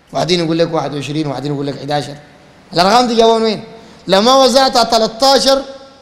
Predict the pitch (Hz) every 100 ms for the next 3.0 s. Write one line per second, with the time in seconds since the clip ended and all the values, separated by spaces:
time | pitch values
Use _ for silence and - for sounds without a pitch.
0 | - 175 180 190 202 202 180 156 185 170
1 | 143 131 160 131 120 - 123 - - _
2 | _ 233 247 233 240 247 247 262 233 233